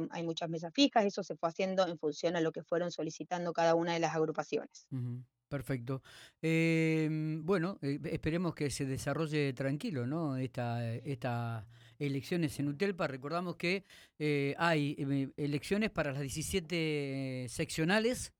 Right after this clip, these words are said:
Speaker 2: eh, que abarca prácticamente toda la provincia de La Pampa. Y
Speaker 1: Toda la
Speaker 2: para el,
Speaker 1: provincia.
Speaker 2: y para el secretariado general, solamente una lista, que es la que presentaron ustedes, eh, si no me equivoco,
Speaker 1: Sí,
Speaker 2: o
Speaker 1: sí, sí, sí. Nuestra lista es lista única a nivel provincial.
Speaker 2: ¿Se,
Speaker 1: Así
Speaker 2: se
Speaker 1: que,
Speaker 2: identifica
Speaker 1: bueno,
Speaker 2: con qué
Speaker 1: igual
Speaker 2: colores?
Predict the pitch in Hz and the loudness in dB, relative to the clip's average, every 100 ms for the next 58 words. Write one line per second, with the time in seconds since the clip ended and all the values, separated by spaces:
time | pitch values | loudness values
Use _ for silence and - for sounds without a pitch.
0 | _ _ - 165 147 143 160 156 135 165 | _ _ -6 -4 0 2 2 0 -2 -2
1 | 143 151 147 135 156 147 143 143 139 151 | -2 -2 -2 -4 -4 -4 -2 -4 -4 -4
2 | 147 180 185 214 214 - - - 175 175 | 0 0 0 0 -2 -6 -20 -8 0 8
3 | 233 214 196 185 175 - 180 160 180 160 | 10 10 10 6 4 -2 -2 2 2 2
4 | 170 165 165 214 220 196 196 247 285 - | -2 -2 0 0 0 -2 -2 -2 -2 -4
5 | 190 175 208 180 185 180 208 - 185 147 | -2 0 0 -2 -2 0 -2 -2 -2 0
6 | 165 170 151 139 127 143 139 139 123 123 | 0 2 2 0 -2 -2 0 -2 -4 -6
7 | 151 160 160 165 277 170 135 - 127 113 | -2 0 0 0 2 2 2 -2 -8 -4
8 | 156 151 143 247 247 190 269 269 254 254 | 0 0 0 -2 0 6 8 8 8 6
9 | 262 - 285 277 269 294 285 226 233 226 | 4 2 4 6 4 2 0 2 6 8
10 | 220 214 233 240 240 220 - 208 214 - | 10 10 8 6 8 8 6 2 4 6
11 | 208 220 202 190 185 196 190 196 196 196 | 4 4 4 4 6 4 6 6 6 4
12 | 262 320 359 _ - - _ _ 190 185 | 6 6 4 _ -20 -20 _ _ -2 0
13 | - 190 196 185 175 175 170 175 226 175 | 2 0 4 8 10 10 8 10 8 8
14 | 175 185 196 196 220 277 - - | 6 10 10 10 6 4 -2 -6